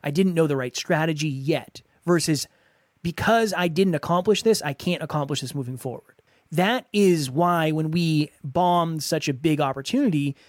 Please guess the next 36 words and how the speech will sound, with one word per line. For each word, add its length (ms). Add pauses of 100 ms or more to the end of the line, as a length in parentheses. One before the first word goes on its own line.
(100)
we 120
laughed 400
at 80
the 140
end. 100 (480)
Not 240
because 260
we 60
didn't 160
take 160
it 80
seriously, 560 (180)
not 220
because 200
it 60
didn't 200
hurt, 420 (260)
because 240
we 160
needed 300
to 100
laugh 460
to 80
get 180
to 100
the 60
point 300
where 80
we 120
were 140
able 240
to 100
take 200
it 80
seriously, 560
where 420